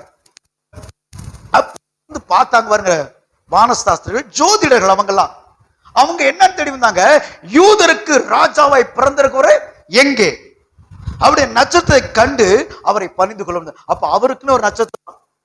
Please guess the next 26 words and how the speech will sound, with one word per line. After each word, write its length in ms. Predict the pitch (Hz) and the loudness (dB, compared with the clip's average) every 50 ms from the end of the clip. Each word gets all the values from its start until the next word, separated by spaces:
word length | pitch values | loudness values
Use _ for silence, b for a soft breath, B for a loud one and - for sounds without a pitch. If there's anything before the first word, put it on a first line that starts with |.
| _ _ _ _ _ _ _ _ _ _ - | _ _ _ _ _ _ _ _ _ _ -6
இருக்கு, 320 | 202 226 226 - 185 160 131 - _ _ b b b b - | -4 -4 -4 -6 -8 -10 -10 -12 _ _ b b b b -4
அவருக்குன்னு 560 | 139 165 214 254 311 320 302 - 311 311 302 302 | 0 0 0 0 0 -2 -4 -4 -4 -2 0 2
அவர் 120 | 254 233 233 | 2 2 2
ஒரு 140 | 226 214 202 | 2 0 2
மேகம், 280 | 233 277 285 269 247 | 2 2 2 4 2
அவர் 160 | 220 226 240 | 2 2 2
ஒரு 100 | 233 226 | 0 0
மேகம் 260 | 220 233 285 311 277 277 | -2 -2 -2 -2 -2 -2
அவரை 160 | 254 226 214 | 0 0 0
எடுத்துக்கொண்டு 420 | 220 233 294 - 262 233 214 196 b b b b | 0 0 -4 -10 -14 -14 -14 -14 b b b b
அவருக்குன்னு 400 | - 233 269 294 - 247 262 240 | 0 2 2 2 0 -2 -6 -6
மேகம், 360 | 214 226 240 214 196 175 143 - b b b b b | -2 0 0 0 0 -4 -6 -8 b b b b b
ஒரு 160 | - 269 269 262 | 0 0 0 0
கழுதை 340 | - - 262 311 330 294 277 | -2 0 0 0 2 2 2
அவருக்குன்னு 380 | 226 254 294 302 - 320 285 262 | 2 2 0 -2 -2 -2 0 0
ஆயத்தப்பட்டிருந்துச்சு, 580 | 269 285 269 269 254 226 233 214 - 175 170 151 B B B - | 0 0 0 -2 -4 -6 -10 -12 -12 -12 -12 -12 B B B -2
அவருக்குன்னு 420 | 160 247 - - - - 311 262 | -2 0 0 -2 -4 -4 -4 0
மரியாள், 400 | 233 240 - 294 294 262 208 - - - - - - - _ _ _ _ _ _ _ - - _ _ _ _ _ _ - - _ _ _ _ _ _ _ _ _ - - _ _ _ _ _ _ _ _ _ _ _ _ | 0 0 2 2 2 2 2 0 -4 -12 -16 -20 -20 -20 _ _ _ _ _ _ _ -20 -20 _ _ _ _ _ _ -20 -20 _ _ _ _ _ _ _ _ _ -20 -20 _ _ _ _ _ _ _ _ _ _ _ _
எல்லாம் 440 | _ 175 254 294 339 392 - - - - | _ -14 -14 -12 -8 -4 -2 -2 -2 -2
அவருக்கு, 280 | 339 330 330 320 339 | -4 -6 -6 -4 -4
அவருக்கு, 400 | 294 - - 330 339 339 _ - 302 | -4 -4 -4 -6 -10 -10 _ -4 -4
அவருக்கு 260 | 302 - _ 311 302 | -4 -6 _ -6 -4
எல்லாம் 160 | 302 311 - | -2 0 0
ஆயத்தம் 260 | 339 339 330 339 311 | 0 0 -2 -4 -4
பண்ணி 120 | 311 294 285 | -2 -2 -2
வச்சிருந்துச்சு. 440 | - 269 269 262 233 - 180 170 | -2 -6 -12 -14 -14 -14 -14 -14